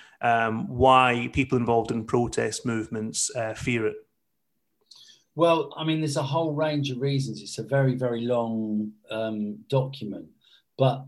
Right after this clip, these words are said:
Speaker 2: I mean, essentially, it's gonna give a massive amount of, uh, extra powers to the police to control, limit, and ban, uh, all sorts of different kinds of protests. Um, I've been involved in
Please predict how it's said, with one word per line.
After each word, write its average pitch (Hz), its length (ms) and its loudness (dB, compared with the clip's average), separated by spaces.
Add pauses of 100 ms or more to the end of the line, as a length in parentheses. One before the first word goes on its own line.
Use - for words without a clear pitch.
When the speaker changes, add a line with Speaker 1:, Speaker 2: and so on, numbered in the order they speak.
Speaker 2:
I 127 100 -2
mean, 127 280 2
essentially, 123 760 -2
it's 107 260 -10
gonna 113 180 -6
give 107 200 -6
a 107 80 -6
massive 110 600 -4
amount 101 380 -8 (100)
of, 92 160 -14 (300)
uh, 101 280 -8
extra 120 360 -10
powers 98 420 -10
to - 140 -14
the 104 120 -12
police 90 500 -6 (360)
to - 140 -4
control, 110 720 2
limit, 104 480 -4 (160)
and 98 320 -6 (220)
ban, 104 640 0 (400)
uh, 107 160 -4
all 117 220 -2
sorts - 320 -4
of - 100 -8
different 107 320 -8
kinds 101 220 -8
of - 80 -14
protests. - 880 -6
Um, 101 380 -2 (200)
I've 139 160 6
been 139 140 8
involved 120 420 6
in 107 320 0